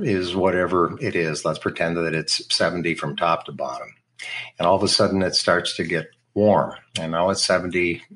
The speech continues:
down a foot and down a foot and down a foot, and starts to get warm. And it might be forty-five underneath it.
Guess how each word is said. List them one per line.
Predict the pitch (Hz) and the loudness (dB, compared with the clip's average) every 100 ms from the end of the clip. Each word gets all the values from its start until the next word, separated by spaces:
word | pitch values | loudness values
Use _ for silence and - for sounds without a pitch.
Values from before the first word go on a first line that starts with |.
| - _ _ _ _ _ _ _ _ - | -20 _ _ _ _ _ _ _ _ 0
down | 85 | 2
a | 90 | 0
foot | - 98 87 | -2 -4 -2
and | 85 | 0
down | 82 87 | 2 2
a | 85 | 0
foot | - 90 | -2 -4
and | 78 | -2
down | 78 80 | 0 0
a | 78 | -2
foot, | - 73 - | -6 -8 -8
and | - 69 | -12 -12
starts | - - 85 - | -6 -2 -2 -4
to | - | -10
get | 90 - _ _ _ | -10 -12 _ _ _
warm. | 107 98 - | 2 2 2
And | - - - - - 87 | -8 -14 -12 -12 -8 -2
it | |
might | 90 95 - | 2 0 2
be | 92 85 - _ _ _ _ | -2 -2 -10 _ _ _ _
forty-five | - 123 120 117 120 113 107 | 2 6 6 8 8 8 6
underneath | 104 98 104 107 107 | 4 4 4 2 2
it. | 92 - | -2 -4